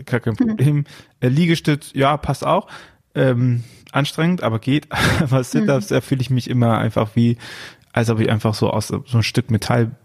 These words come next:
Speaker 1: bin.
Speaker 2: Mhm.
Speaker 1: Weißt du, das perfide ist halt, ich muss, ich muss halt jetzt echt mehr Stretching machen. Ich versuche auch wieder ein bisschen Yoga reinzubringen. Das habe ich auch angefangen letzte Woche wieder.
Speaker 2: Ja, geil.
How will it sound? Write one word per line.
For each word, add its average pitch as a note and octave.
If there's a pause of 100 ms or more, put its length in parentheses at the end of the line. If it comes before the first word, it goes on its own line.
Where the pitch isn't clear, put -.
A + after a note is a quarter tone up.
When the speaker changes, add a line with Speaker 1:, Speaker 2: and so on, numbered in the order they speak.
(300)
Speaker 1:
bin. G#2
Speaker 2:
Mhm. G3
Speaker 1:
Weißt A#2
du, A#2
das B2
perfide B2+
ist -
halt, B2
ich A#2+
muss, C3
ich -
muss B2
halt -
jetzt - (220)
echt C#3+
mehr C3
Stretching A2+
machen. A#2+ (380)
Ich -
versuche A2
auch G2+
wieder G#2+
ein G#2
bisschen G#2
Yoga A2+
reinzubringen. C3
Das B2
habe A#2
ich -
auch B2+
angefangen C3+
letzte C3
Woche C3+
wieder. C#3+ (180)
Speaker 2:
Ja, G#3
geil. G#3